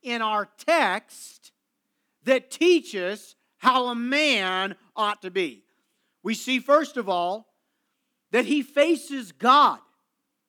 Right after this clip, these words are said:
Men, our goal, our design is that we stand before God. And ladies, the same is true for you. But ultimately, we answer to God, we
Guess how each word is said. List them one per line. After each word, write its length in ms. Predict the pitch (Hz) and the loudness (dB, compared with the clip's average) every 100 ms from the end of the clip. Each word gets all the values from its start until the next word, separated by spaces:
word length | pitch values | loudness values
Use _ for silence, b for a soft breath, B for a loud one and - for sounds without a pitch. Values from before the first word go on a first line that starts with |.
| _ _ _ _ _ _ _ _ _ _ _ | _ _ _ _ _ _ _ _ _ _ _
Men, 400 | 190 285 320 320 240 | -2 2 2 0 0
our 560 | 262 311 320 311 311 _ _ | 2 4 6 6 4 _ _
goal, 640 | 185 269 302 233 196 208 220 | 2 6 6 6 0 -4 -2
our 500 | 226 277 302 294 262 | 4 6 6 4 2
design 920 | 190 233 143 254 311 269 175 151 170 196 _ _ _ _ _ _ | -2 -10 -2 0 2 2 0 -6 -16 _ _ _ _ _ _ _
is 200 | 247 233 | -2 2
that 200 | 269 220 | 0 0
we 540 | 233 311 320 311 233 _ | 0 4 4 4 0 _
stand 680 | - - - 294 294 294 269 | -18 -12 -2 2 2 0 0
before 380 | 247 285 285 | -2 2 2
God. 360 | 214 277 254 196 | 4 4 4 4
And 80 | 190 | -2
ladies, 360 | 247 302 285 | -2 0 -2
the 80 | 226 | -4
same 300 | - 254 359 | -6 -6 -4
is 140 | 339 - | -6 -6
true 220 | 302 269 | -4 -4
for 160 | 277 | -6
you. 320 | 240 233 190 123 _ _ _ _ _ _ _ _ _ | -6 -4 -4 -8 _ _ _ _ _ _ _ _ _
But 120 | 220 | 2
ultimately, 540 | 262 339 370 320 311 269 | 4 4 0 -2 -2 -4
we 580 | 202 311 330 330 277 - _ _ | 0 2 4 2 0 -10 _ _
answer 420 | 247 330 330 311 311 | 0 0 0 -6 -6
to 120 | 285 | -4
God, 400 | 220 214 220 196 | 2 4 2 0
we 260 | 262 240 | -4 -4